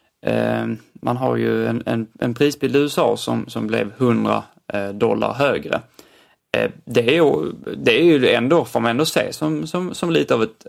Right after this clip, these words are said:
av ett misslyckande. Eh, jag menar, iMacen i sitt, i sin grund-, sitt grundutförande ska ändå vara en, en, en någorlunda prisvänlig dator för,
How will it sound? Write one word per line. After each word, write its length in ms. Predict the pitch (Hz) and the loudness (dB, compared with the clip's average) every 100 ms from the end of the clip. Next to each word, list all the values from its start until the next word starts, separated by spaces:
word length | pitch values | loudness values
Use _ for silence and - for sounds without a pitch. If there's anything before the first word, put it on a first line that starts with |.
| - | -8
av 180 | - 120 | -6 -2
ett 80 | |
misslyckande. 800 | 120 117 - 117 113 - - - - - | 0 0 0 -2 0 -4 -2 -4 -4 -2
Eh, 260 | 117 113 107 _ - - | 0 0 -2 _ -16 -12
jag 220 | - 120 | -4 0
menar, 280 | 117 113 120 | 2 2 0
iMacen 500 | 110 110 - 120 131 - _ _ - | 0 -4 0 0 0 -6 _ _ -8
i 80 | 131 | -4
sitt, 340 | 135 123 - | -4 -6 -8
i 160 | - 127 | -6 -4
sin 200 | 127 117 | -2 2
grund-, 360 | 127 127 117 | 2 2 0
sitt 220 | - 120 | -2 -2
grundutförande 500 | 135 131 117 117 117 | 0 0 0 -2 -2
ska 240 | 123 120 - | 0 0 2
ändå 140 | 143 | 2
vara 220 | 120 110 104 | 4 4 2
en, 140 | 101 | -2
en, 320 | 123 110 104 - | -2 -2 -4 -4
en 220 | 113 110 | -2 0
någorlunda 480 | 120 113 123 127 110 | 2 2 2 2 0
prisvänlig 720 | - 120 123 120 117 98 110 | 0 0 0 0 -2 0 0
dator 380 | 123 127 - 107 | 2 0 -2 -8
för, 340 | - 104 104 | -2 -2 -2